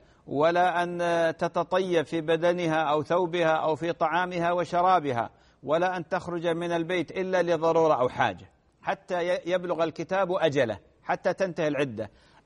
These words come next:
أما غير الزوجة، أم الميت، بنت الميت، أخت الميت، عمة الميت، خالة الميت، يجوز بعد ثلاثة أيام. وبعض ال-، الأهل العلم يقول حتى يجوز ولو في اليوم الأول،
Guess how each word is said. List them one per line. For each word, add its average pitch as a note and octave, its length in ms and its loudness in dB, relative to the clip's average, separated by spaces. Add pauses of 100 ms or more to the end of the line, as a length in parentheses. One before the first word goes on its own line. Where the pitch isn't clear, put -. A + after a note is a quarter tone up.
أما G#3 360 0
غير G#3+ 280 2
الزوجة، D#3+ 580 2 (400)
أم F#3+ 220 -4
الميت، F3 600 0 (240)
بنت F3 320 -4
الميت، F3+ 600 0 (160)
أخت F3+ 260 -4
الميت، F3 600 0
عمة E3+ 420 -4
الميت، E3+ 520 0
خالة E3+ 420 0
الميت، F3 480 -2
يجوز F3+ 420 0
بعد F#3 280 0
ثلاثة F3 460 0
أيام. E3 400 2 (460)
وبعض D#3 840 -2
ال-، F#3+ 220 0
الأهل F3 420 0
العلم F3 360 0
يقول F3 280 -2
حتى G#3 400 -2
يجوز G3+ 320 0
ولو G#3+ 200 4
في E3+ 100 -4
اليوم G3+ 240 2
الأول، F3+ 500 2